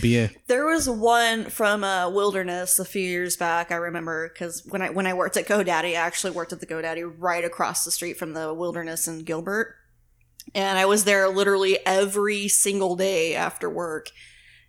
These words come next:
Speaker 2: And there was one beer that they brewed literally from taking, um, the little pods from the trees in the parking lot, and they brewed a beer with,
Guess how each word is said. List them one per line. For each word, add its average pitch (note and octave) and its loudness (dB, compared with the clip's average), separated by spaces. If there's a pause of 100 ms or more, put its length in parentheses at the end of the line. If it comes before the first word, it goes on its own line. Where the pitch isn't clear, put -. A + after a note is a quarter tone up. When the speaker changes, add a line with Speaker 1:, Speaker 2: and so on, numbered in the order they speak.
Speaker 2:
And G3+ 4
there A#3 6
was C4+ 4
one C#4 4
beer G#3+ 6
that G3 2
they G#3+ 4
brewed A3 0
literally A#3 2
from G#3 0
taking, G3 0
um, D#3+ -6 (360)
the F#3+ -14
little G3 -4
pods F#3 -2
from F3+ -6
the F3 -6
trees F#3 -4
in G3 -8
the G3 -8
parking G3 -6
lot, A#3+ -2
and F3+ -6
they F3 -10 (220)
brewed F#3 -4
a F#3 -6
beer F3+ -6
with, F3 -10